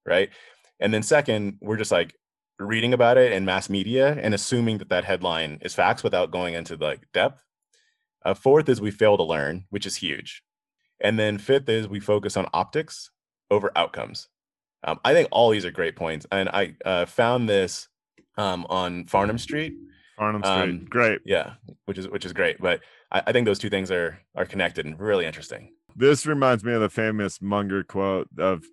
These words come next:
Speaker 2: "Just tell me where I'm gonna die so I can not go there." Like, um,
Speaker 1: Yeah.
Speaker 2: sometimes you,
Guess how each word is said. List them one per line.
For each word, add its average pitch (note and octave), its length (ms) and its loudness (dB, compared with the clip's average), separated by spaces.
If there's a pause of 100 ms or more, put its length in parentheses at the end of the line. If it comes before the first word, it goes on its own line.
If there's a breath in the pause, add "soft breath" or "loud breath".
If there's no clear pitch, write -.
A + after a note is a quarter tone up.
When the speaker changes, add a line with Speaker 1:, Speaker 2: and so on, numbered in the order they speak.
(380)
Speaker 2:
"Just G#2+ 240 -4
tell B2 160 4
me A2 100 -2
where G#2 160 4
I'm G2 140 0
gonna F#2 220 -2
die F2 260 0
so F2 220 -6
I E2+ 80 -4
can F2 140 -10
not D#2 220 -6
go D#2 200 -6
there." C#2+ 240 -8 (100)
Like, F#2 400 -2 (240)
um, F2 340 -4
Speaker 1:
Yeah. D#2 200 -4
Speaker 2:
sometimes A2+ 680 0
you, G2 360 0